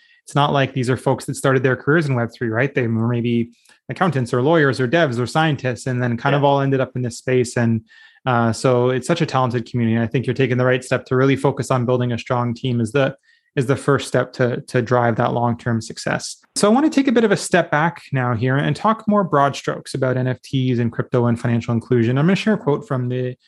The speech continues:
Speaker 1: from your website, from Favorite. Uh, it's your mission, and it's to financially empower under-resourced communities and causes with art, cryptocurrency, and,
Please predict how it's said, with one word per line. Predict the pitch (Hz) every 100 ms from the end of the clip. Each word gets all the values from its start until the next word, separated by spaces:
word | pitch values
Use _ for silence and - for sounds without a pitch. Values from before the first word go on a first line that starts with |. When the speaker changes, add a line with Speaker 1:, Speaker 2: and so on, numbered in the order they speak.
| _ _
Speaker 1:
from | 165
your | 131
website, | 120 - 143 190 165
from | 117 110
Favorite. | 127 113 131 - - _ _ -
Uh, | 135
it's | 131
your | 151
mission, | 160 170 135 135
and | 139
it's | -
to | 139
financially | - 143 170 - 180
empower | 160 147 139 139
under-resourced | 143 160 147 135 143 139 -
communities | 170 190 196 160
and | 135
causes | 143 135 127
with | -
art, | - 190 180
cryptocurrency, | 147 151 - 135 - 123
and, | 120